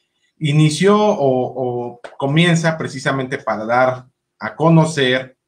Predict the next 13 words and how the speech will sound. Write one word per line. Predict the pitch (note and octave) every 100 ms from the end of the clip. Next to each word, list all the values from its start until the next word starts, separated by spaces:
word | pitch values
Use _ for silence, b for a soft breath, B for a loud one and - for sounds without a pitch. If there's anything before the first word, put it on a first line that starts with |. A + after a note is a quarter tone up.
| _
o | - F2 E2 -
para | F#2+ G2+ G2 G2
difun-, | G2+ C3 C3 D3 C3+ C3+ A#2+
eh, | B2+ A2+ A2
darle | C3 C3 C3+
difusión | D3+ E3 E3 D3 D3+ - b b b _
a | D3 D#3+ E3 E3 -
toda | D#3+ E3 D#3+
la | C3+
cultura | C3+ B2+ D3 D3 D3
de | C#3
Tehuacán. | D#3+ D#3+ E3 A3 B3
Hemos | D#3+ D3+ D3 -